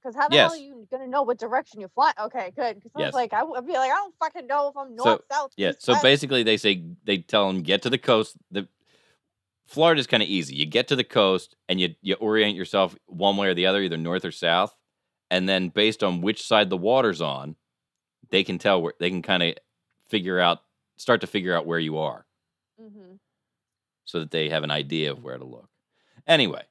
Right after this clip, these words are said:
Speaker 2: so that's that. Uh, we're gonna get outta here, and when we get back, um,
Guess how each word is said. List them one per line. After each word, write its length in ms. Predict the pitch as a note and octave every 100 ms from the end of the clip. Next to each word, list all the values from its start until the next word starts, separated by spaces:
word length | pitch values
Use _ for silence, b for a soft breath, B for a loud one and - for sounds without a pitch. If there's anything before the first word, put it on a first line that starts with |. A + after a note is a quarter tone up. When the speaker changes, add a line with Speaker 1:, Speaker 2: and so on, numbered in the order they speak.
| _ _ _
Speaker 2:
so 120 | -
that's 260 | A#2+ C#3+ C#3+
that. 260 | F2 D2 -
Uh, 360 | D#2 E2 E2 E2
we're 180 | F2 D3+
gonna 160 | G3+ D#3
get 160 | A2+
outta 180 | G2+ G2+
here, 360 | G2 G2+ G#2 G#2
and 200 | - E2
when 100 | F#2+
we 80 | C#3
get 220 | D3 C3+
back, 360 | G#2 G2+ G2 - _ _ -
um, 540 | D#2+ D#2 D2+ D2+ -